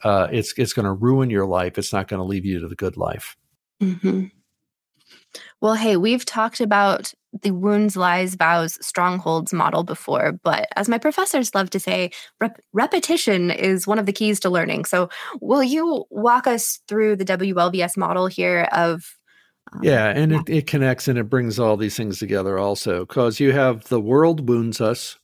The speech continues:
Speaker 1: the devil lies to us, our flesh makes vows. So you got the world, the devil, the flesh.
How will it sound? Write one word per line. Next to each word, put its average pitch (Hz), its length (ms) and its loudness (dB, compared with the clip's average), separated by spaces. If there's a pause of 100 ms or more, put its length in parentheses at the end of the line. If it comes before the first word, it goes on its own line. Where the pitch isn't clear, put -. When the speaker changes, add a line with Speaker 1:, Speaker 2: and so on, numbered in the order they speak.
(960)
Speaker 1:
the 117 80 -2
devil 117 320 2
lies 101 380 4
to 104 240 0
us, - 360 -6 (760)
our 107 140 2
flesh - 400 2
makes 98 260 0
vows. - 520 -4 (140)
So - 140 -2
you 101 60 2
got 98 160 0
the 107 80 2
world, 110 340 4
the 104 80 2
devil, 92 300 2
the 85 140 -4
flesh. - 480 -4